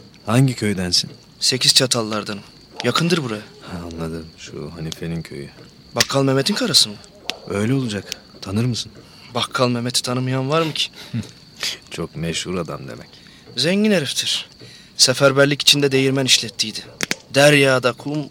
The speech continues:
Speaker 2: onda paradır. Ve lakin bu dünya Hazreti Süleyman'a kalmamış. Şimdi de duyuldu ki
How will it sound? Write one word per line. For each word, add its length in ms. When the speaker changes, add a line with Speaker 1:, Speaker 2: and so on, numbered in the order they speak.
Speaker 2:
onda 380
paradır. 460
Ve 120
lakin 380
bu 80
dünya 360
Hazreti 340
Süleyman'a 460
kalmamış. 640
Şimdi 340
de 100
duyuldu 320
ki 240